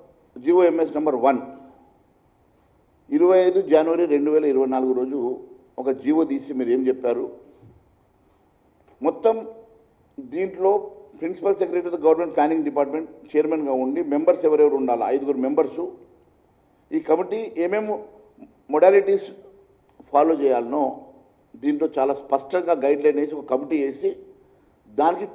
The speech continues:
టెండర్ ప్రాసెస్ చేయాలని చెప్పేసి మీరు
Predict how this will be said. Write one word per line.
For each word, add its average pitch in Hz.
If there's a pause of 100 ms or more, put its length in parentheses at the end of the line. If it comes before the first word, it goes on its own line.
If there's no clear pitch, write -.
టెండర్ 185
ప్రాసెస్ 165
చేయాలని 139
చెప్పేసి 170 (1800)
మీరు 147